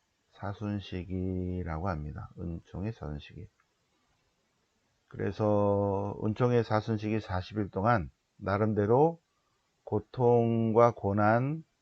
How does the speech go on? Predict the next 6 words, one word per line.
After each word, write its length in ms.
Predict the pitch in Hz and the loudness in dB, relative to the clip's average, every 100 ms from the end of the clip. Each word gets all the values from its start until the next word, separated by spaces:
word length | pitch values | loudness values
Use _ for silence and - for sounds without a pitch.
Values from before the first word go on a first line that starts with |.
| _ _ _ _ _ - | _ _ _ _ _ -12
예, 560 | 85 85 80 76 73 76 104 _ _ _ _ _ _ | -8 -6 -6 -6 -8 -12 -16 _ _ _ _ _ _
그런 200 | 110 110 | 0 2
것들을 380 | 104 - 107 113 | 0 0 0 -2
체험하려고 680 | - 165 151 139 139 127 101 | -2 4 4 4 0 0 0
하죠. 320 | 90 76 71 _ _ _ _ | -2 -4 -10 _ _ _ _
어, 320 | 73 73 71 | -12 -10 -10